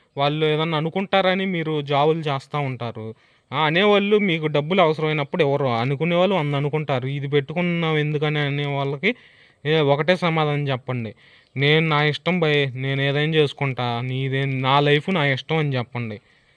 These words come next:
ఓకేనా? లేదంటే సున్నితంగా మీకు బాగా కావాల్సిన వాళ్ళు, వాళ్ళు ఏం అనకూడదు అనుకుంటే, మాటలు అనకూడదు అనుకుంటే, "ఆ, నాకు ఇందులో అయితే బాగుంది అనిపించింది, మంచి ఇన్కమ్ వచ్చిద్ది అనిపించింది, నేను పెట్టుకున్నాను, నా,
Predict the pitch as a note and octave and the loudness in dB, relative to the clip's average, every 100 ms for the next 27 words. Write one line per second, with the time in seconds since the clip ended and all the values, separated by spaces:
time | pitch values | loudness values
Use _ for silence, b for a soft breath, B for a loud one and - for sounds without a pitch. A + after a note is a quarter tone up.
0 | b B2+ C3 D3+ D3+ D3 A2 A2+ A#2+ C#3 | b -6 -2 0 0 -2 -4 -4 -2 2
1 | D#3+ F3 F#3 B3+ F3 F3+ F3+ F#3 F#3 F#3+ | 2 2 0 0 0 0 0 0 0 0
2 | E3 D#3 D3+ C#3+ D3 D#3 D#3 - C#3+ D3 | 0 -2 0 2 2 2 0 0 2 2
3 | C#3+ D3+ D#3 D3 C3+ C3+ C#3+ C3 C3+ C3+ | 0 -4 0 0 0 0 0 -2 -2 -2
4 | C3+ C#3 C3 B2+ C3 C3 C3+ B2+ B2 C3 | -2 -2 -4 -4 -6 -6 -4 -4 -4 -6
5 | C3+ b b b b B2 C3+ C3+ C3+ C3 | -8 b b b b -4 -2 0 -2 -4
6 | C3+ C3 D#3 F3+ b b b b C#3 D#3+ | -4 -4 -6 -6 b b b b 2 4
7 | D3+ D3 E3 E3 F3 D#3+ E3+ D3 C#3+ D3 | 4 2 0 2 2 2 2 2 2 2
8 | D3+ C#3+ C3 C3 D#3 D#3 C#3 D3+ C#3 D3 | -2 -4 -8 -10 -8 -6 -4 -4 -4 -4
9 | D3 C3 - C3 B2+ B2 B2 - C3+ D3 | -4 -4 -6 -6 -6 -6 -8 -10 -8 -8
10 | - b b B2+ B2+ C3 B2+ - C#3+ C3 | -10 b b -4 -2 -2 -4 -4 -2 -2
11 | C3 G#3 D#3+ B2+ | -2 -4 -2 -2